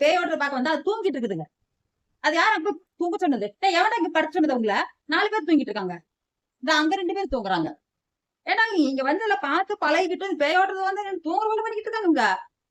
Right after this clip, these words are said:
டேய், குஞ்சாமன் பையனே, என்னடா நீ? குஞ்சாமன் ஆத்து விட்டுனாக்கோ. அம்மா, தூக்கு. நீ உன்னை எல்லாம் உன்னை கண்காணிக்கிறது தான் உன் வேலையை போட்டுக்கிறேன். இங்க, இங்க வா. இன்னைக்கு பத்து,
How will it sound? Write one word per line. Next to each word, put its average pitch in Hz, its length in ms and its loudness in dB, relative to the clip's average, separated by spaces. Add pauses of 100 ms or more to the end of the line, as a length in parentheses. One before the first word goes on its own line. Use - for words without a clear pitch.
டேய், 392 260 4 (340)
குஞ்சாமன் 392 340 2
பையனே, 294 200 4 (320)
என்னடா 440 240 4
நீ? 349 80 4 (680)
குஞ்சாமன் 427 360 2
ஆத்து 403 160 2
விட்டுனாக்கோ. 302 420 2 (440)
அம்மா, 285 360 2 (440)
தூக்கு. 254 200 -2 (720)
நீ 285 120 4
உன்னை 381 140 4
எல்லாம் 370 180 2
உன்னை 320 200 4
கண்காணிக்கிறது 302 460 2
தான் 330 100 0
உன் 240 100 0
வேலையை 254 200 0
போட்டுக்கிறேன். 190 360 -4 (400)
இங்க, 254 160 -2
இங்க 269 160 -4
வா. 254 60 0 (140)
இன்னைக்கு 262 220 -4
பத்து, 240 160 -2